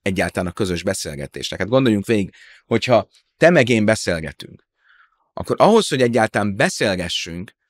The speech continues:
egy bizonyos kérdések, mint axiómák kell, hogy elfogadva legyenek. Ö, a, az, hogy most mind a ketten azt gondoljuk, hogy, ö, január nem tudom hányadika van,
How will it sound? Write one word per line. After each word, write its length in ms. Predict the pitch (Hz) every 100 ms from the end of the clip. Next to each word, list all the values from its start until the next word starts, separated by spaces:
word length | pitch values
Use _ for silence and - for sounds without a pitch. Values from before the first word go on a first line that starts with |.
| - 80 87 98
egy 180 | - 90
bizonyos 480 | 87 120 139 131 131
kérdések, 680 | - 123 120 123 - 127 -
mint 180 | 127
axiómák 560 | 123 139 - 98 82 78
kell, 140 | -
hogy 140 | 80 78
elfogadva 520 | 73 76 76 71 69
legyenek. 460 | 71 71 65 85 - _ _ _ _ _ _ _ _
Ö, 200 | 92 87 -
a, 200 | - _ _ _ -
az, 220 | - 98
hogy 140 | - 87
most 220 | 87 -
mind 220 | - 117 104
a 60 |
ketten 300 | 95 95 90
azt 160 | 92 92
gondoljuk, 500 | 95 87 85 78 -
hogy, 320 | 73 69 - _ _ _ _ _
ö, 460 | - 85 76 71 69
január 520 | - 98 90 82 71
nem 140 | 82 80
tudom 200 | 76 67
hányadika 520 | 107 135 123 - 120
van, 440 | 113 110 110 107